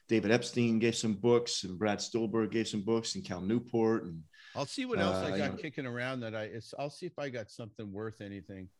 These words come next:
Speaker 2: kicking around. I don't know if I have anything. I tend not to, I've given away every single, the only thing I've ever kept, national team type, you know, and I had a ton of it at one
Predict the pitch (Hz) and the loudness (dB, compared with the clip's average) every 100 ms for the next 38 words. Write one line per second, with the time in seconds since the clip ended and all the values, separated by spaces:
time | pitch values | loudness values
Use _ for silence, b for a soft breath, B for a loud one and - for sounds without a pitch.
0 | _ _ - 123 101 98 101 101 98 92 | _ _ -14 -12 -10 -10 -8 -8 -10 -12
1 | 123 151 196 190 151 143 135 139 123 104 | -14 -14 -14 -14 -12 -10 -10 -10 -10 -10
2 | - 101 98 98 147 156 143 123 107 - | -12 -10 -10 -10 -10 -8 -8 -8 -12 -12
3 | B B B 123 131 185 175 123 123 123 | B B B -10 -4 -2 -2 -2 0 0
4 | 117 110 110 101 95 _ _ _ - - | 0 -2 -4 -4 -6 _ _ _ -16 -8
5 | 123 113 104 101 90 87 b b b b | -4 -4 -4 -4 -6 -10 b b b b
6 | b b - 143 143 160 165 156 139 123 | b b -4 -4 0 0 2 0 0 -2
7 | 110 104 - _ 131 123 107 95 - 120 | -4 -8 -12 _ -4 -4 -4 -6 -8 -4
8 | 123 123 - 123 101 - _ - 104 110 | -2 -4 -6 -6 -6 -8 _ -16 -10 -8
9 | 110 - 101 90 - 110 101 98 87 104 | -10 -12 -14 -14 -14 -12 -10 -10 -12 -14
10 | 101 _ _ _ _ _ _ _ _ _ | -14 _ _ _ _ _ _ _ _ _
11 | _ _ _ _ 107 101 90 95 113 131 | _ _ _ _ -10 -8 -8 -8 -6 -2
12 | 135 104 80 73 - - - 113 92 67 | -2 -2 -6 -12 -14 -16 -10 -10 -10 -12
13 | 62 69 | -18 -20